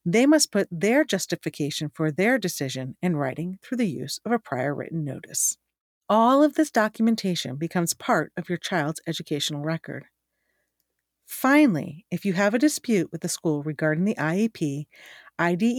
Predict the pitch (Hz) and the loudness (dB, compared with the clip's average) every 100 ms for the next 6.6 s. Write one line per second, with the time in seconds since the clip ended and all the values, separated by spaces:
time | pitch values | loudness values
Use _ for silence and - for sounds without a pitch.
0 | 285 277 170 156 170 - 160 - 202 185 | 4 4 4 0 -2 -2 -2 -2 0 2
1 | 160 160 160 - _ 175 180 180 202 - | 0 0 -4 -10 _ -2 2 2 0 -2
2 | 247 247 180 156 156 - - 175 143 - | -2 0 0 0 -2 -4 -2 -2 -4 -2
3 | - - _ _ _ _ _ _ _ _ | -4 -4 _ _ _ _ _ _ _ _
4 | - 185 190 254 294 - 160 131 160 _ | -4 0 4 4 2 2 0 0 -6 _
5 | - - _ 156 156 190 175 151 175 165 | -20 -20 _ -4 0 2 0 -2 -4 -2
6 | 170 - 220 143 160 214 | -2 0 0 0 -2 -6